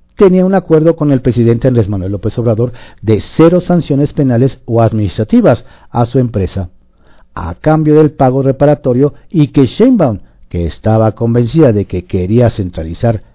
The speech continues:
en Sixa la culpabilidad de la tragedia, no fuera su interlocutora.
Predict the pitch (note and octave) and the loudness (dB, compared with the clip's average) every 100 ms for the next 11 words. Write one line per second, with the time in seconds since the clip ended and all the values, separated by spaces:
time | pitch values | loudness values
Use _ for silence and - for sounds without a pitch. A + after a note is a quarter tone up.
0 | _ - E2 D#2 C#3+ - F3+ F3+ - - | _ -12 -12 -8 -8 -4 -4 -6 -10 -20
1 | - - G#2 - A2+ G2+ F#2+ G#2 A#2+ A#2+ | -16 -6 -6 -4 -6 -6 -4 0 0 -2
2 | - G#2+ G#2 F#2 - E2 - F#2 A2+ B2+ | -8 -2 0 -2 -6 -8 -6 -4 -4 -6
3 | - _ _ - C3+ F3+ F3 F3 E3 E3+ | -12 _ _ -4 -2 0 2 2 2 -2
4 | D#3+ E3 D#3 - D3 G#2+ D#2 | 0 0 0 -2 -4 -6 -8